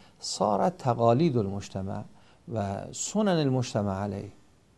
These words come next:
مع قطع النظر أنه صحيح في نفسه، قبيح في نفسه،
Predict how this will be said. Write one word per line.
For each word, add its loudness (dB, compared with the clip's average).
مع 2
قطع 4
النظر 2
أنه -2
صحيح 2
في -2
نفسه، 0
قبيح 0
في -2
نفسه، -4